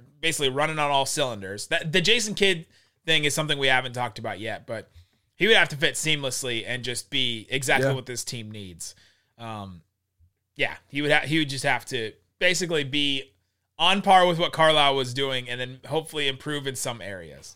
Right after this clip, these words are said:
Speaker 1: <laughs> Like, like,
Speaker 2: Yeah.
Speaker 1: that's a tall order. That, that's maybe the biggest sticking point. I think all the other things we mentioned are pretty feasible.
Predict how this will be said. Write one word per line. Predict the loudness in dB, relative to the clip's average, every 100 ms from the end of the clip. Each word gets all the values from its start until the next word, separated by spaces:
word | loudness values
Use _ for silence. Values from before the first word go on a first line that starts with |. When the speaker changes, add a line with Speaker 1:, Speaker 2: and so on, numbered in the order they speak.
| -10 -8
Speaker 1:
<laughs> | -6
Like, | -8 -8 -14 -16 -18
like, | -20 -20 -20 _ -16 -4
Speaker 2:
Yeah. | 2 2 2 -4 _
Speaker 1:
that's | 2 4
a | 8
tall | 8 10 10
order. | 8 8 4 4
That, | 2 4
that's | 2 2
maybe | 2 2 2
the | 0
biggest | 2 2 2 0
sticking | -2 -4 -4
point. | -4 0
I | 0
think | 2 4
all | 4 6
the | 4
other | 4 2
things | 2 0
we | 0
mentioned | 2 2 0 0
are | 2 2
pretty | 4 2 2
feasible. | 2 2 2 2 4 2 0